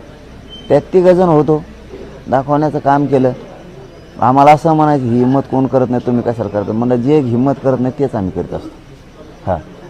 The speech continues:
आणि मराठवाड्यात पहिलं शंभूराजे महानाट्य आम्ही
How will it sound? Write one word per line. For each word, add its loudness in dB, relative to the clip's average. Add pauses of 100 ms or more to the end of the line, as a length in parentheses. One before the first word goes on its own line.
(100)
आणि 0
मराठवाड्यात 4
पहिलं 6 (920)
शंभूराजे 2
महानाट्य -2
आम्ही 0